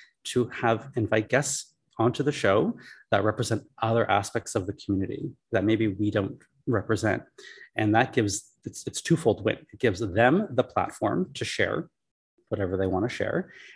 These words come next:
And then it gives our audience, you guys, greater variety and options of ideas and people to be exposed to. And we think that's a wonderful thing. We're not here trying to monopolize your time a-, and your listening and viewing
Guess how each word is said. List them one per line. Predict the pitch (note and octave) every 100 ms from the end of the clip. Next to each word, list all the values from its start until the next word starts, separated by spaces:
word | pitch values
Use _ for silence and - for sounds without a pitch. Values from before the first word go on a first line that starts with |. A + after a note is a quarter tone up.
| -
And | B2+
then | C3
it | C3
gives | A#2+
our | A#2+ B2
audience, | C3 C#3+ G2+ G2+
you | A#2+ C3
guys, | G2+ G2 F#2+ - A#2
greater | A#2 A#2 B2
variety | G#2+ F#2+ F#2 G#2+ C#3 F#3 A#3
and | G#2+
options | G2 G2 - A2 - -
of | G#2+
ideas | G2 G#2+ A2 G2 G2+ -
and | G2+
people | - - G#2
to | G2+
be |
exposed | G2+ - - G2 F#2+ -
to. | A2+
And | G#2
we | A2+
think | C3 A2
that's | G2
a | G2+
wonderful | G2 F#2+ F#2+
thing. | F#2+ A#2 C#3 - - -
We're | G#2
not | G2+ A2+
here | A#2+
trying | - G#2+
to | G#2
monopolize | G2 G2+ G2+ A2+ G#2 G#2 G#2 -
your | G#2 G#2+
time | G#2 G2+ G2+ G#2+ - - - -
a-, |
and | F#2+ F#2+ G2 G2
your | G2 F#2+ F#2+ -
listening | - A2 G#2 G#2
and | F#2+
viewing | G2+ G2 G2+